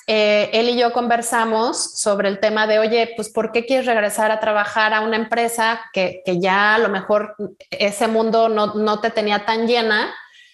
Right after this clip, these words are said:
Eh, ¿y por qué no le entras conmigo a desarrollar Bexi, no? O sea, ¿por qué lo que has hecho de desarrollar negocios,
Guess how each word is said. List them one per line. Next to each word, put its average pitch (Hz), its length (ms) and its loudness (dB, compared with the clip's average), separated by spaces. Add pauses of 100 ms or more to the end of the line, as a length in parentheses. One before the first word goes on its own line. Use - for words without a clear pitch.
(100)
Eh, 196 760 2
¿y 202 60 -2
por 196 160 -2
qué 214 140 -2
no 233 100 0
le 233 160 2
entras 233 500 -2
conmigo 220 480 0
a 202 300 0
desarrollar 185 600 0
Bexi, 165 440 -2
no? 185 240 -2
O 214 100 0
sea, 190 220 -2
¿por 190 160 -2
qué 220 120 2
lo 240 180 0
que 233 80 0
has 220 220 0
hecho 233 520 0
de 185 160 -2
desarrollar 185 640 0
negocios, 226 720 0